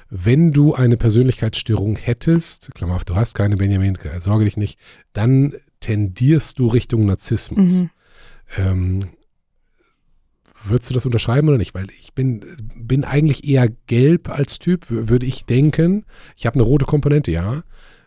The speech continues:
Speaker 1: Äh, aber ich bin eher, oder vielleicht bin ich heute auch nicht mehr gelb. Ich war früher mal, vor zehn Jahren habe ich einen Test gemacht, war, war ich prom-, dominant gelb. Ich glaube, jetzt bin ich viel roter, als ich früher war.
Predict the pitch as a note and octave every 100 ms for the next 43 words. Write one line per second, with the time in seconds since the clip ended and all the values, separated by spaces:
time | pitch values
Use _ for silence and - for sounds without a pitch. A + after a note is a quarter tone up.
0 | - G#2+ A2 - A2 A#2 A#2+ A#2+ A#2 -
1 | - - B2 - C#3 B2+ A#2 - _ _
2 | _ - B2+ C3 B2 C3 - C3+ A2+ A#2
3 | G#2+ G#2+ - F2+ E2+ F#2+ - - - F#2
4 | F#2+ F#2 - - F#2+ F#2 F#2 F#2 F#2 F#2
5 | - F2 F2 G2 G2 G2+ F2+ - - -
6 | F#2 F#2 _ _ - G2 G#2 F#2 F#2 -
7 | G2+ A2 C3+ - - - - - _ _
8 | _ _ _ _ _ - - F#2 G2 F#2+
9 | F#2 - G2+ - G2+ F2 G2 - - F#2
10 | F2 G#2+